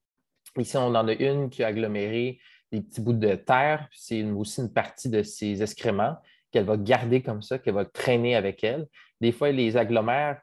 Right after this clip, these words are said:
en, euh, et les configure d'une manière assez jolie comme ça, en espè-, en petites paillettes.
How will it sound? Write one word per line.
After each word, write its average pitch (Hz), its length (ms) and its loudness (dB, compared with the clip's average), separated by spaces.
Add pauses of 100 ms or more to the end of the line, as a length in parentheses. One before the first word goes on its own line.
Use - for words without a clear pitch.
(140)
en, 104 460 -4
euh, 95 360 -4
et 110 160 -2
les 107 220 -4
configure 151 840 0
d'une 117 140 -2
manière 123 400 -4
assez 131 340 -4
jolie 120 460 0
comme 110 200 -6
ça, 131 280 0
en 113 200 0
espè-, 107 340 -4
en 104 220 -2
petites - 440 -4
paillettes. 110 420 2